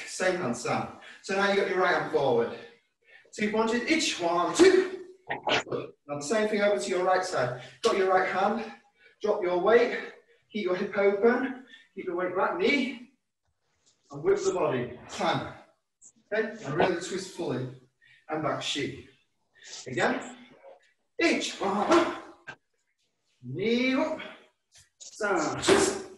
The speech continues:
back, shi. Again, each, to the center. Knee, keep back, twist, san.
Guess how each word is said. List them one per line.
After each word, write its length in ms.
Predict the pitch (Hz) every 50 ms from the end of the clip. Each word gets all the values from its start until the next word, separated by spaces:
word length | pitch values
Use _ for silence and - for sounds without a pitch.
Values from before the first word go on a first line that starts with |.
| - - _ _ _ _ _ - _ _ _ _ _ _ _ _ _ _ _ - - _ _ -
back, 240 | - 139 135 131 -
shi. 600 | - - - 147 135 127 120 110 - 87 - - - _ _ _ _ _ _ _ _ _ _ _ _ -
Again, 520 | - - - - - - - - - - - -
each, 320 | - 330 - - - - -
to 920 | - - - - - - - - - - - - - - - - - 156
the 100 | 160 156
center. 520 | - 165 170 165 160 - 160 135 127 127 - - - - _ _ _ _ _ _ _ _ _ _ _ _ -
Knee, 420 | - - 302 294 285 262 240 226
keep 180 | - 262 277 -
back, 300 | 233 262 269 262 - - - - - - - - - _ - - - - - - - - -
twist, 400 | - 247 226 233 - - - - - - - - _ _ _ _ _ - - - - - - - - -
san. 400 | - - 254 - - - -